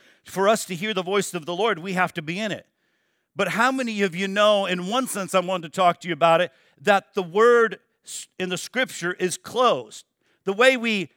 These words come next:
can say this theologically is the canon is closed. What does that mean? Well, the sixty-six books of the Bible that have been confirmed by the church fathers of being inspired by the word of God,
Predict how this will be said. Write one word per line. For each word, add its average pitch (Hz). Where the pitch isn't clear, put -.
can 220
say 240
this 202
theologically 196
is 160
the 180
canon 233
is 151
closed. 185
What 233
does 220
that 233
mean? 156
Well, 202
the 202
sixty-six -
books 208
of 196
the 175
Bible 190
that 165
have 170
been 175
confirmed 220
by 180
the 165
church -
fathers 202
of 156
being 185
inspired 202
by 180
the 175
word 196
of 170
God, 202